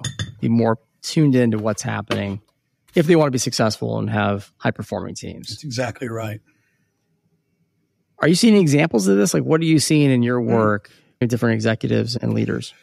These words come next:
Speaker 2: Gosh, the first thing that comes to mind, J P, is the, just the extraordinary, uh,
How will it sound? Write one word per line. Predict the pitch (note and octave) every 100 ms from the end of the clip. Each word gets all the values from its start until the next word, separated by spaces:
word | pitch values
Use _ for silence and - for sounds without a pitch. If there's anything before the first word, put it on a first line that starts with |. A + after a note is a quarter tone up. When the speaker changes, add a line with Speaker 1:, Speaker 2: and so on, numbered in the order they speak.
| _ -
Speaker 2:
Gosh, | F3+ E3 -
the | D3
first | A3 B3 -
thing | G#3
that | D#3+
comes | - D#3 C#3
to | - B2+
mind, | B2+ C#3 C#3
J | A#2 A2+
P, | A2 A#2+ A#2
is | A#2 A2
the, | B2+ B2+
just | C3+ B2+
the | C#3
extraordinary, | A#2 - C#3+ D3 C3+ C3
uh, | B2